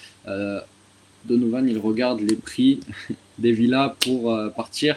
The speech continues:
euh, du côté de Miami. Euh, on enchaîne avec, euh, les Clippers qui sont renforcés avec, euh, Norman Powell et Robert Covington, euh, également. Tom, est-ce que ça peut être une des équipes, euh, surprises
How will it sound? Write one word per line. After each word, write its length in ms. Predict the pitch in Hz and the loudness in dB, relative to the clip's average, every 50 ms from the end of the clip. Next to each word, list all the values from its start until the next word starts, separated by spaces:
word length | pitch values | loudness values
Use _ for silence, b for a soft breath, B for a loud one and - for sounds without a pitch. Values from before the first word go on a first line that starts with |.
| B B B B B B B - | B B B B B B B -8
euh, 120 | - 107 | -6 -4
du 160 | 117 120 127 - | -2 -2 -4 -2
côté 360 | - 135 127 117 - 160 165 | -2 -2 -2 2 4 4 4
de 180 | 143 131 123 | 4 4 4
Miami. 540 | 123 139 165 180 180 165 147 135 120 110 107 _ _ _ _ _ _ _ _ _ _ _ _ _ - - - - | 4 4 4 4 4 2 2 2 2 2 0 _ _ _ _ _ _ _ _ _ _ _ _ _ -20 -18 -12 -4
Euh, 280 | 131 127 127 127 123 123 | 0 2 4 4 4 4
on 140 | 139 143 147 | 4 4 4
enchaîne 360 | 151 151 147 - 185 180 170 B B B B B B - | 4 2 2 0 0 -2 -2 B B B B B B -4
avec, 540 | - 135 139 135 147 160 165 160 - - 156 | -2 0 0 4 4 4 4 4 0 0 2
euh, 400 | 147 143 139 139 139 135 135 135 | 4 4 4 2 0 0 0 2
les 160 | 135 139 135 | 2 0 0
Clippers 360 | - 165 156 143 196 196 190 - - | -2 -6 -4 -4 -4 -8 -8 -8 -6
qui 100 | - 151 | -6 -6
sont 280 | - - 147 143 139 131 | -6 -4 -8 -8 -6 -8
renforcés 480 | 139 131 - 143 135 - - 151 151 | -8 -8 -8 -10 -10 -8 -6 -4 -4
avec, 340 | 147 139 131 135 131 - 139 | -4 -4 -4 -6 -8 -8 -8
euh, 80 | 127 123 | -6 -4
Norman 400 | 131 139 135 131 143 139 143 135 | -4 -4 -4 -4 -4 -6 -6 -4
Powell 440 | - 151 156 160 160 160 156 151 - | -2 -2 0 0 0 0 -2 -2 -4
et 100 | 131 123 | -8 -10
Robert 320 | 120 123 131 139 139 135 - | -8 -8 -6 -6 -8 -6 -6
Covington, 540 | 135 131 135 139 135 135 151 156 160 156 | -6 -4 -2 -4 -4 -2 -2 -2 -2 -2
euh, 260 | 151 143 139 135 131 127 | -4 -4 -4 -6 -6 -6
également. 480 | 131 120 131 135 131 147 160 170 - b b b b - | -6 -4 -4 -4 -4 -4 -6 -8 -10 b b b b -4
Tom, 220 | - 151 160 156 | -2 -2 0 0
est-ce 100 | 143 131 | -2 -2
que 80 | - 156 | -4 -6
ça 160 | 139 - 139 | -6 -6 -8
peut 120 | 113 - 147 | -6 -4 -6
être 200 | 147 143 - 147 | -6 -6 -6 -6
une 120 | 139 139 | -4 -2
des 160 | 139 135 135 | -2 -2 -2
équipes, 340 | 139 135 - 139 131 - - | -4 -4 -6 -10 -10 -8 -8
euh, 260 | 127 123 120 120 120 | -6 -6 -4 -4 -6
surprises 640 | 117 - - 135 - _ - - 170 180 165 135 | -6 -6 -10 -10 -10 _ -4 -2 0 0 0 -2